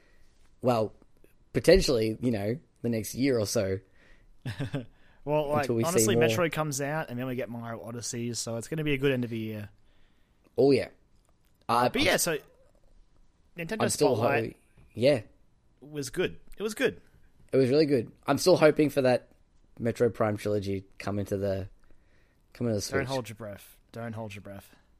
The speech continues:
Speaker 1: I, look, <sighs> they should, and it'd be smart. It'd be a smart thing to do, but
Speaker 2: It depends, like, if, how, how well they can get this,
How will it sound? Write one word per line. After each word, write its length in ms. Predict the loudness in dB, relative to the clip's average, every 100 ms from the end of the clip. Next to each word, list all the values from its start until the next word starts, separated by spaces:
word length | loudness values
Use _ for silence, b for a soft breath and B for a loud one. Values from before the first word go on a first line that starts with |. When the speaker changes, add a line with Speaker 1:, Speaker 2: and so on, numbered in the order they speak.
| _ _
Speaker 1:
I, 160 | 2 4
look, 320 | 6 4 2 -8
<sighs> 1400 | -4 -4 -6 _ -20 -20 _ _ _ _ _ -20 -20 -14
they 100 | -10
should, 340 | -6 -2 0 -2
and 80 | -6
it'd 120 | -8
be 80 | -6
smart. 460 | -2 0 0 0 -6 -14
It'd 120 | -6
be 60 |
a 60 | -6
smart 240 | -6 -8
thing 140 | -6 -6
to 60 |
do, 220 | -2 -2 -2
but 240 | -4 -6 -8 B B
Speaker 2:
It 80 | -8
depends, 580 | -4 -2 -2 -2 -4
like, 300 | -2 -2 -4 -12 _ _ _ -12
if, 200 | -10 -10 -8
how, 320 | -2 -2 -2
how 220 | -4 -4
well 260 | -2 -2 -2
they 140 | -4
can 120 | -4 -6
get 180 | -6
this, 260 | -8 -10 -10